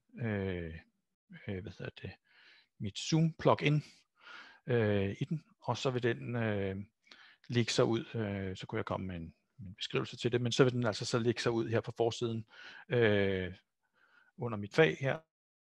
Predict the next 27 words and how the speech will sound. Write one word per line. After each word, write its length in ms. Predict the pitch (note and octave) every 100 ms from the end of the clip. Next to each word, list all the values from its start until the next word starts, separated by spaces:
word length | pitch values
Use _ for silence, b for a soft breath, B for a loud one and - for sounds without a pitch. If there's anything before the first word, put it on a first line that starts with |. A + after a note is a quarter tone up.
| -
øh, 260 | A#2 G#2 G2 -
på 240 | F#2+ - -
klokkeslættet, 440 | C#3 D#3+ D#3+ C#3
så 80 | C#3+
kan 100 | -
jeg 80 | B2+
klikke 200 | A#2+ -
på 60 |
det, 180 | A#2+ C#3 - -
øh, 180 | B2 A#2 -
og 60 |
så 100 | -
vil 160 | B2 A#2
den 140 | A2+ - B B
sende 300 | - A#2+ A2
eleverne 460 | G#2 A2 A2 A#2 A2+
direkte 500 | A2 C3+ G#2 F#2+ A#2
ind 200 | G#2 -
på 280 | - A2+ G2+ -
et, 300 | G2+ - -
øh, 300 | F#2+ F#2+ F#2+
Zoom-møde, 580 | - G#2+ G#2+ G#2+ G2+ G2
så 140 | - -
det 80 | -
kan 80 |
sættes 360 | - A2+ G#2+ -
op 100 | -